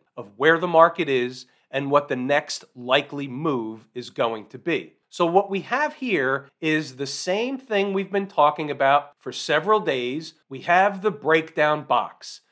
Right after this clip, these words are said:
So the market went up into the breakdown box, basically right into the middle of the breakdown box. And here we are, first day of August after the final day of the rally into the breakdown box,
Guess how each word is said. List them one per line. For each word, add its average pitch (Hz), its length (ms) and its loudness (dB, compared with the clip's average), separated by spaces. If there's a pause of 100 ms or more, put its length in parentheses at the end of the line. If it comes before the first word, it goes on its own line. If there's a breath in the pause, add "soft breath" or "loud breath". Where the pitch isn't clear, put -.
(140)
So 165 140 -2
the 139 80 -2
market 220 480 2
went 190 200 4
up 196 360 4
into 262 640 0
the 170 100 -6
breakdown 180 600 2
box, 196 340 4
basically 202 600 -4
right 170 260 2
into 285 180 -8
the 240 100 -8
middle 220 600 0
of 156 160 -2
the 160 80 -4
breakdown 190 540 2
box. 247 440 2
And 143 140 -10
here 208 180 -2
we 269 200 -4
are, 156 440 8 (160 loud breath)
first - 560 2
day 190 320 4
of 147 300 0
August 185 680 2
after 160 440 2
the 143 180 0
final 214 540 2
day 135 480 0 (100)
of 175 180 2
the 151 100 2
rally 156 540 4
into 269 380 -2
the 185 80 0
breakdown 139 640 -2
box, 131 520 0